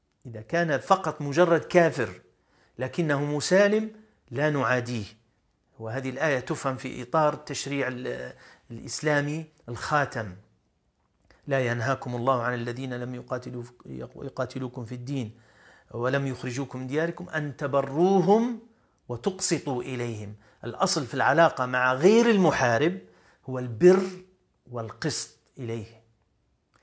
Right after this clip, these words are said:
لكن لا نوالي الكافر، لا نوالي اليهود ل-، ليهوديتهم،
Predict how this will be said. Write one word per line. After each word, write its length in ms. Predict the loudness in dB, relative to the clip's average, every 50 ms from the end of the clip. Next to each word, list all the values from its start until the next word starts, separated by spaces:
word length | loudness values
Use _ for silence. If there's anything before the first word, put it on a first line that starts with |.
| _ _ _ _ _ _ _ _ 0
لكن 640 | 4 6 6 6 4 2 0 0 0 0 -2 -6 -12 -18 _ _ _ _ _ -12
لا 280 | -4 0 4 4 4
نوالي 640 | 6 4 4 6 6 6 4 4 2 0 -2 -4 -6 -10 _ _ -12
الكافر، 520 | -12 -8 -4 -2 -2 -2 -4 -6 -8 -10 -10 -14 _ _ _ _ _ _ _ _ _ _ _ _ _ -8
لا 220 | -4 -2 0 2
نوالي 600 | 2 2 4 4 4 4 4 2 0 -2 -4 -6 -8
اليهود 640 | -10 -8 -4 -4 -2 -2 -2 -2 -2 -2 -4 -8 -12 -20 _ _ _ _ _ -12
ل-، 380 | -10 -8 -8 -8 -8 -10 -12 -12
ليهوديتهم، 1300 | -10 -8 -6 -4 -4 -4 -2 -4 -4 -4 -2 -2 0 4 4 4 4 4 0 -2 0 -2 -2 -4 -6 -10